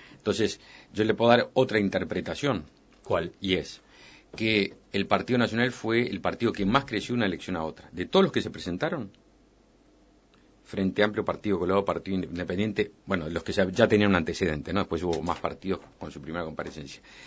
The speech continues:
Speaker 1: Y Partido Nacional, el que más creció de un proceso electoral a otro, fue el Partido Nacional. Un partido que, nuestro partido, mi partido, que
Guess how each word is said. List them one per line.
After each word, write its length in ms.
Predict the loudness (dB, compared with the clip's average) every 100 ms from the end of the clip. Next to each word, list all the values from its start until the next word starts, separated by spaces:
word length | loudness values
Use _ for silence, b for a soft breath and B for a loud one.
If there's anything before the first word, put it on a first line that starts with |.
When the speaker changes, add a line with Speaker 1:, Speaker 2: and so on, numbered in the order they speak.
| B -6
Speaker 1:
Y 100 | 4
Partido 320 | 4 6 2
Nacional, 360 | 4 4 4 4
el 220 | 2 2
que 120 | 2
más 180 | 4 2
creció 480 | 0 -2 0 -4 -6 -6
de 160 | -4
un 100 | -2
proceso 380 | 0 -2 -2 -2
electoral 500 | -4 -2 0 0 0 -2
a 100 | -2
otro, 400 | 0 -2 -4 b b b -4
fue 180 | 2 2
el 60 |
Partido 360 | 2 -4 -4 -6
Nacional. 360 | -6 -10 -14 -18 _ _ _ _ _ _ _ _ B B B B B
Un 160 | 0 6
partido 520 | 6 6 2 2 0
que, 380 | 2 4 4 2 2
nuestro 340 | 6 6 4
partido, 400 | -6 -6 -10 -10 0
mi 140 | 2
partido, 480 | 2 -2 -6 -10 -10 B B B B B 0
que 380 | 6 8 6